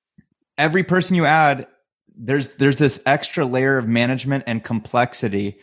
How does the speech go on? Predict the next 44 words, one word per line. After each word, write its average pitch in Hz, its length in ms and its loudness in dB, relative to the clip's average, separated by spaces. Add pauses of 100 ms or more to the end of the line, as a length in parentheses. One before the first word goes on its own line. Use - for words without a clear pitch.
(400)
and 127 480 2 (160)
you 139 220 2
only 208 260 0
wanna 160 220 2
add 113 460 -4 (180)
as 110 160 -4
a 104 60 -4
last 120 360 2
resort, 107 380 -4
not 110 160 0
a 110 40 -4
first - 360 -4
resort. 101 340 -2
I'm 147 120 0
not 196 160 2
saying 170 260 0
that 127 120 -6
there's 117 180 -6
never 127 260 -2
a 101 60 -2
purpose 113 380 -4
to - 80 -14
hire. 127 580 0 (220)
I'm 156 160 2
just 175 140 0
saying 127 440 2 (300)
that 120 420 -2
people 151 280 -2
do 131 140 2
it 123 100 -6
too, 123 340 -4 (140)
too 131 200 -2
early 123 540 0 (180)
normally, 143 640 0 (140)
and 131 160 0
it's 110 120 -4
usually 131 260 0
the 120 80 2
most 120 240 0
expensive 104 720 -4 (340)
way 110 200 2
of 95 100 0
doing 113 220 2
it. 98 140 -4